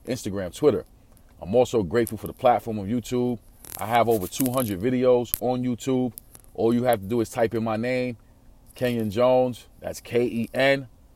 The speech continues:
Y O N Jones, and all those videos will pop up. My mission is to empower, encourage, and inspire you to be the best you that you want to be. Thank you all for listening.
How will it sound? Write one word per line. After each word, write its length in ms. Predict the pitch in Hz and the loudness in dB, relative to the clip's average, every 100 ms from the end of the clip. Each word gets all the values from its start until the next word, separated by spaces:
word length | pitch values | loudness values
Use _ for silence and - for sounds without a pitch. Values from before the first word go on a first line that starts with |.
| - | -14
Y 340 | - 110 120 117 | -2 2 4 4
O 160 | 113 - | 2 0
N 340 | 127 131 131 - - - | -2 -2 -2 -10 -20 -10
Jones, 520 | - 120 123 127 - | 0 2 2 -2 -8
and 160 | - - | -16 -4
all 180 | - 131 | 4 6
those 220 | 123 117 | 6 2
videos 540 | 95 113 110 104 101 - - | 0 0 2 2 0 -8 -10
will 240 | 82 107 | 0 0
pop 320 | - 107 92 | 0 -4 2
up. 200 | 123 92 - - - - | 4 2 0 -20 -20 -10
My 180 | 98 104 | -2 -2
mission 480 | 95 139 - 82 71 - - - | 0 0 -2 -6 -12 -16 -18 -12
is 200 | - 104 | -8 -8
to 160 | - 95 | -6 -6
empower, 560 | 90 113 131 123 95 - | -4 6 8 10 8 2
encourage, 680 | 76 - 139 120 76 - - - - - | -8 2 6 6 4 -6 -14 -14 -12 -10
and 120 | 87 | -8
inspire 540 | 87 - - 127 117 92 | -8 -4 4 6 6 2
you 320 | 101 156 135 - - - - - - | 4 6 6 -2 -8 -8 -6 -6 -4
to 80 | |
be 140 | 85 117 | -2 -2
the 80 | 101 | 0
best 340 | 76 113 - | 2 2 2
you 280 | 120 156 170 - - - - | 4 4 4 -4 -10 -10 -8
that 140 | 87 85 | -8 -2
you 140 | 113 | 0
want 200 | 113 101 | 0 -2
to 80 | 104 | -4
be. 240 | 92 87 - - - - | -4 -4 -6 -10 -12 -4
Thank 220 | 113 117 | -2 0
you 80 | 113 | 2
all 120 | 120 | 2
for 120 | 110 90 | 2 4
listening. 420 | 143 - 151 | 4 4 -4